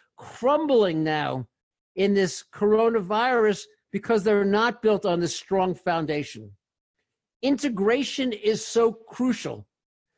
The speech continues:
because when physicians can work together, you start to see the advances that are occurring. In Kaiser Permanente right now, all physicians are being trained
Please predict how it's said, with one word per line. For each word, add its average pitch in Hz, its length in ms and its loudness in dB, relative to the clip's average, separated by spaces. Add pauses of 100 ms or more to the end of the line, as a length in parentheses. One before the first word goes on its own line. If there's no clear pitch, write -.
(140)
because 180 280 0
when 196 140 2
physicians 208 680 -4
can 240 180 -4
work 220 260 2
together, 226 560 0 (180)
you 202 100 -2
start 233 540 0
to 226 120 -6
see 233 760 -2 (360)
the 190 420 2 (220)
advances 214 840 -2 (160)
that 190 220 0
are 190 180 2
occurring. 180 920 0 (1300)
In 170 60 -6
Kaiser 233 380 -2
Permanente 233 720 2
right 202 240 0
now, 196 420 -2 (420)
all 285 340 4
physicians 214 640 0
are 202 60 2
being 190 340 -2
trained 240 520 -4